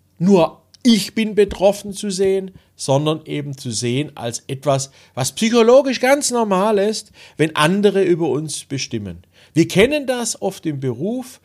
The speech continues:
dass wir eben im Job von anderen bestimmt und definiert werden. Auch dort haben wir gelernt, mit dieser Einschränkung gut umzugehen und suchen uns da quasi Übersprungshandlungen, die uns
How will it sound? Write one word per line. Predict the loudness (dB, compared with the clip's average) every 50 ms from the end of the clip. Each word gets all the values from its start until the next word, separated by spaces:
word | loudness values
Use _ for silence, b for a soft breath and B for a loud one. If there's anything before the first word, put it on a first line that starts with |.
| b b b b
dass | b -4 -2 -2 -4
wir | -4 -4 -4
eben | -4 -4 -6 -6 -10 -10
im | -10 -10 -12 -10
Job | -6 0 0 0 0 -2
von | -6 -10 -10 -10 -8
anderen | -6 -6 -4 -4 -4 -4 -4 -4 -6 -8 b b b b
bestimmt | -10 -8 -8 -6 -4 -4 -4 -4 -6 -8
und | -8 -6 -4
definiert | -6 -4 -4 -6 -8 -6 -4 -4 -4 -4 -4 -4
werden. | -2 -2 -2 -4 -6 -10 -12 B B B B B B B
Auch | 0 0 0
dort | 2 4 4 4 4 2 -2 -18 b b b b
haben | b 0 0 0 0
wir | -4 -4
gelernt, | -2 -2 -2 -2 0 0 -2 -2 -4 -6 -8
mit | -10 -10 -8
dieser | -8 -8 -6 -6 -8 -10 -12 _
Einschränkung | -6 -2 0 0 0 0 0 -2 -4 -4 -4 -4 -4 -6 -6 -6 -8 -8
gut | -6 -4 -4 -4 -4 -6 -6
umzugehen | -6 -4 -4 -6 -8 -8 -6 -8 -6 -4 -4 -2 -2 -2 -2 -4 -6 -8 B B B B B B B
und | B -4 -4 -2 -2
suchen | 0 0 0 0 -2 -6
uns | -6 -6 -8 -6 -6 -4
da | -4 -4
quasi | -4 -4 -6 -4 -2 -2 0 -2 -2 -2 -4 -6 B B B B
Übersprungshandlungen, | 4 4 6 6 4 2 0 -2 -2 0 0 -2 -2 -2 -2 -2 -2 0 -2 0 0 0 0 -2 -2 -6 B B B B B B
die | -4 -2 -2
uns | -2 -2 -4 -6 -8 -10 -12